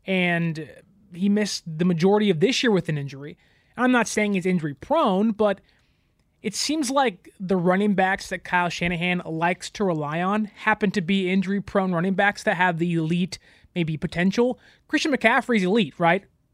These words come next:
But he was hurt for two straight years. Now, he already has knee irritation again. Now, could be nothing, ice it, move on, you're fine.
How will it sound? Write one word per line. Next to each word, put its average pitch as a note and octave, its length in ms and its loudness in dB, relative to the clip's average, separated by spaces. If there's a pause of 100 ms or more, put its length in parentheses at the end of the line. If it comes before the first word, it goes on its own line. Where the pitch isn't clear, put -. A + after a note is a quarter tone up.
(120)
But A#3 100 2
he A#3+ 40 2
was A#3+ 140 0
hurt E4+ 220 0
for G#3 80 -2
two - 240 -2
straight F#3+ 260 -2
years. A3 440 0
Now, G3 320 2 (440)
he A3+ 140 2
already A#3 280 2
has G3+ 300 0
knee G#3 180 0
irritation F#3 460 -2
again. D3+ 260 -6
Now, D#3+ 240 0 (200)
could B3 120 0
be C#4+ 100 4
nothing, A3+ 580 0 (260)
ice A3 300 2
it, G#3 220 0
move G3+ 360 2
on, F#3+ 280 2
you're D#3+ 100 -4
fine. G3+ 520 2